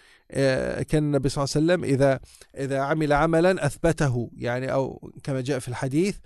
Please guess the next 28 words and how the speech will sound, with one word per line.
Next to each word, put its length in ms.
that 280
the 80
Prophet 260
صلى 200
الله 40
عليه 280
وسلم, 60
when 120
he 80
would 160
do 160
a 60
deed, 260
he 60
would 220
become 300
consistent 560
in 160
it. 120
Would, 260
uh, 40
so, 280
so, 400
and 220
that's, 320
and, 220
and 380
as, 240